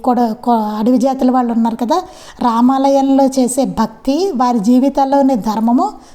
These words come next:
సరితూగుతాయటండి." అలా ఉంటుంట, వాళ్ళ భక్తి అంతలాగా ఉందట, మన పాపాలేమో అంత,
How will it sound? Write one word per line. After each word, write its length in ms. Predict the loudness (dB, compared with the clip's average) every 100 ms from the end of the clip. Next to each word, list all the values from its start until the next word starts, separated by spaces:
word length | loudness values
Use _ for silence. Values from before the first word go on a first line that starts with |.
| -6
సరితూగుతాయటండి." 1040 | -2 0 0 0 -2 -8 -14 -18 -18 -20 -20 -20 -20 -20 -20 -16 -4
అలా 140 | 0
ఉంటుంట, 380 | 0 0 0 0
వాళ్ళ 220 | 0 -2
భక్తి 360 | 0 -4 -4 -2
అంతలాగా 440 | -2 -2 -4 -2
ఉందట, 300 | -4 -6 -4
మన 200 | -2 0
పాపాలేమో 720 | 0 -2 -2 -2 -2 0 2 2
అంత, 260 | 0 -2